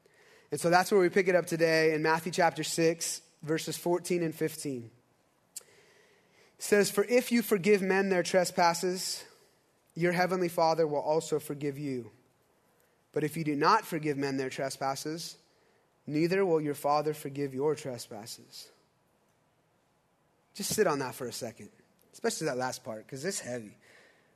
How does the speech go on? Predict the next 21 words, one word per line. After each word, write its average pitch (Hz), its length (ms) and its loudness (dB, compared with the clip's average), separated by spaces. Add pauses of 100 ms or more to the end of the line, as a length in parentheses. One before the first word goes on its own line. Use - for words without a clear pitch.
(160)
"But 147 120 -4
if 147 100 -6
you 208 120 0
do 214 120 -2
not 170 300 0
forgive 180 360 -4
men 160 220 -2
their 147 120 -2
trespasses, 117 920 -8 (640)
neither 160 360 -2
will 127 160 -4
your 120 120 -8
Father 131 380 -4
forgive 120 640 -14 (140)
your 113 260 -10
trespasses." - 840 -20 (2000)
That's 160 140 -2
a 196 60 4
pretty 220 220 4
gnarly 170 300 4
statement. 143 480 -2